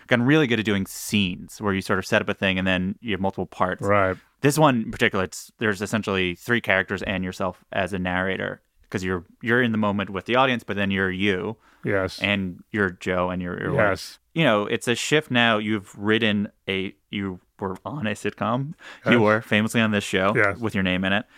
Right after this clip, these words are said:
Speaker 1: You worked on that forever. You then wrote, you've written since. Does your brain now more naturally just sort of take to the rhythm of scenes than you when you're starting out?
Speaker 2: I don't know. I mean, I, I do know that a lot of my material now is,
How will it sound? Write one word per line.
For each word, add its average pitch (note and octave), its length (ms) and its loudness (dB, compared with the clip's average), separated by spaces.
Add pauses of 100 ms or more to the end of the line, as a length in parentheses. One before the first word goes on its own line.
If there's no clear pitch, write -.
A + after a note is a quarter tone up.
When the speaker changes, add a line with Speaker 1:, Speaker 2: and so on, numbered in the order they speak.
(200)
Speaker 1:
You A#2+ 140 0
worked A2 200 2
on A2 80 2
that A2 100 0
forever. A2 600 2
You G#2+ 140 -8
then F#2 240 0 (160)
wrote, F#2+ 420 0
you've G2+ 160 -4
written F#2+ 260 0
since. G2+ 520 0 (680)
Does B2 180 2
your C3+ 120 4
brain B2 540 2
now A2+ 280 4
more A#2 420 4
naturally A2 640 2
just G#2+ 140 -6
sort A2 120 2
of - 80 -6
take A2 240 -2
to B2 100 -4
the G#2+ 120 -2
rhythm G#2+ 420 0
of G#2+ 240 0
scenes B2 380 -2
than A2 140 0
you G#2+ 220 0
when G#2+ 160 -2
you're A2 100 0
starting G#2+ 360 -4
out? C3+ 180 -4 (300)
Speaker 2:
I C#3 80 -4
don't E3 240 0
know. E3+ 160 2
I B2 80 6
mean, B2+ 200 4
I, B2 160 2 (100)
I C3 40 4
do E3 240 2
know D3+ 420 4
that A#2 200 0
a A#2 40 2
lot A#2 280 4
of C#3 80 2
my C#3 140 4
material C3+ 520 2
now G2 360 2
is, G2 380 -4